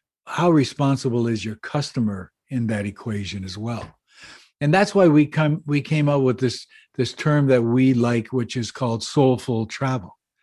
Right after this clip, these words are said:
We believe that the secret segment that people should be creating as travel destinations and marketing, and then, um,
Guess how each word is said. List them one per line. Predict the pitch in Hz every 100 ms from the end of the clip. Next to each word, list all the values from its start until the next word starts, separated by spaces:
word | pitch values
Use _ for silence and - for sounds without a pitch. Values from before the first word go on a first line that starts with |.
| _ _ _ _ _ -
We | 120 160 214
believe | 202 143 110 104 104 113 _ _ _ _ -
that | 127 120
the | 123
secret | - - 175 180 160 139
segment | - - 139 131 110 87 _ - _ _ _ _ _ _ _ _ _ _ _ -
that | 123 120 113 _ _ _ _ _ _
people | 170 180 151
should | - 151 131
be | 113 113 113 104 - _ _ _ _ _ _ _ - -
creating | - 123 117 117 143 170 208 202 - -
as | 123 110 - - _
travel | - 147 135 139
destinations | 127 120 139 117 127 127 165 170 160 - _
and | - 147 156 151 127 _ _ -
marketing, | 131 131 131 123 123 131 131 _ _ _
and | 135 131
then, | 123 127 127 120 - _ _ _ _ _ -
um, | 117 113 107 101